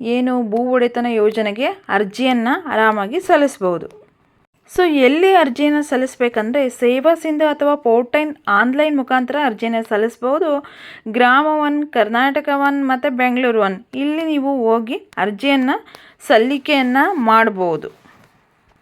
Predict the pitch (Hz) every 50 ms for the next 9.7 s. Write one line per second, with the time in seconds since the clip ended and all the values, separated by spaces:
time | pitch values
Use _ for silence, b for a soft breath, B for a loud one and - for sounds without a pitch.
0 | _ _ _ _ - - 320 320 302 262 220 214 214 196 196 - 302 320 330 330
1 | 330 320 320 320 285 285 277 - 285 277 285 294 294 294 - 233 226 233 247 262
2 | 254 269 269 247 247 254 262 254 277 254 254 247 247 247 254 254 233 - 277 285
3 | 294 254 220 220 - _ _ 220 254 254 233 254 269 269 269 - - - - 440
4 | - _ _ - 277 254 262 339 359 B B B B B B - 190 214 226 220
5 | - 285 294 277 240 226 - - 269 269 277 269 269 262 262 - 277 262 247 233
6 | 226 240 220 220 220 320 359 370 330 311 294 294 302 311 311 302 294 240 226 226
7 | - - - 330 339 330 302 277 262 254 262 269 262 - 269 226 240 220 214 220
8 | - 240 269 339 359 320 277 262 302 311 - - - - - - _ 269 254 247
9 | 240 240 233 254 285 359 403 392 381 - 269 269 277 277